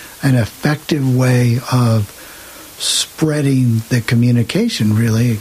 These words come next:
you know, by mail or by word, and a, a newsletter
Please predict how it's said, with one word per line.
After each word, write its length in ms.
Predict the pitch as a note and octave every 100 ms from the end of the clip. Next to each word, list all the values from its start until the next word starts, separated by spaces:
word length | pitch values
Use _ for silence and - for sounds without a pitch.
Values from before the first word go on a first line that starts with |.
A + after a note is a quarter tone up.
| -
you 160 | C#3 C3
know, 260 | F#2+ A#2+ A2+ - - - - - - - -
by 160 | A#2
mail 560 | G#2+ B2 D3 C#3+ C#3 C3
or 280 | A2 G#2 G2 - - -
by 140 | B2
word, 440 | A#2+ A#2+ B2+ C3 B2
and 200 | A2+ A2
a, 280 | G#2 G2 F#2+ - - - - - - - - - - - - -
a 120 | G#2+
newsletter 680 | A#2 F3 F3 D3 B2 A#2+